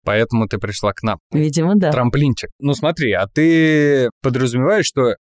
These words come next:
Speaker 1: из этого, ну, вырастет тогда большой бизнес? Или это все-таки будет локальный бизнес, без конкуренции с топами?
Speaker 2: Конечно, рано или поздно конкуренция возникнет. Я бы хотела бизнес сделать не только как локальную историю, но все делать с маленькими шажками. И,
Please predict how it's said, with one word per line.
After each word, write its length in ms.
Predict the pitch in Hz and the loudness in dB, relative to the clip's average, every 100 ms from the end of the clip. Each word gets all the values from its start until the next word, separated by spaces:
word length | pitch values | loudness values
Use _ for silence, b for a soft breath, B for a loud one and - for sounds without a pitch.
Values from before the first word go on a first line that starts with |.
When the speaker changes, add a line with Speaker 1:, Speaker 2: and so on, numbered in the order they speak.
| - | -4
Speaker 1:
из 180 | 143 123 | -2 2
этого, 460 | 151 131 127 113 98 | 0 2 0 0 -2
ну, 180 | 135 113 | -2 0
вырастет 380 | 123 143 - 127 | 0 0 -2 -4
тогда 220 | 117 113 | -2 -2
большой 340 | 110 120 117 92 | -2 -2 -4 -6
бизнес? 420 | 95 - - - _ _ | -10 -18 -20 -20 _ _
Или 200 | 110 131 | -2 0
это 220 | 147 143 | 0 0
все-таки 400 | 135 156 - - | -2 -2 -4 -2
будет 320 | 135 131 123 120 | 0 2 0 0
локальный 400 | 123 123 101 92 | -2 -2 -4 -8
бизнес, 380 | 90 78 - - | -16 -20 -20 -12
без 260 | 117 123 120 | -4 -2 -2
конкуренции 540 | 123 113 120 120 - | -2 -2 0 -2 -2
с 80 | 113 | -4
топами? 360 | - 107 95 82 - | -4 -4 -6 -14 -6
Speaker 2:
Конечно, 420 | 185 214 277 - - | -2 0 0 0 -2
рано 220 | 233 185 180 | 0 0 0
или 100 | 170 | 0
поздно 240 | 190 165 | 0 -2
конкуренция 500 | - - 185 175 165 | -2 -2 0 0 -2
возникнет. 480 | 160 175 254 - 160 _ | 0 2 0 0 -2 _
Я 140 | 185 165 | -4 -2
бы 80 | |
хотела 680 | 156 175 - 165 156 151 139 | -2 -2 0 0 0 0 0
бизнес 440 | 151 180 165 147 - | 2 2 0 -2 -2
сделать 440 | 160 147 143 - | -2 0 -2 -2
не 280 | 147 147 165 | -2 0 0
только 260 | 190 151 - | -2 -4 -6
как 160 | 135 | -6
локальную 420 | 151 - 135 135 | -4 -2 0 0
историю, 420 | 143 - 269 170 139 - - | -2 -2 0 0 -4 -8 -2
но 420 | 160 156 160 165 | 0 2 0 0
все 200 | - 180 | -2 0
делать 260 | 170 175 170 | 2 2 2
с 60 | |
маленькими 400 | 185 180 160 160 | 2 2 0 0
шажками. 640 | 156 175 - 170 135 135 135 | -2 -4 -4 -2 0 0 0
И, 520 | - 170 170 160 156 | 0 0 0 0 0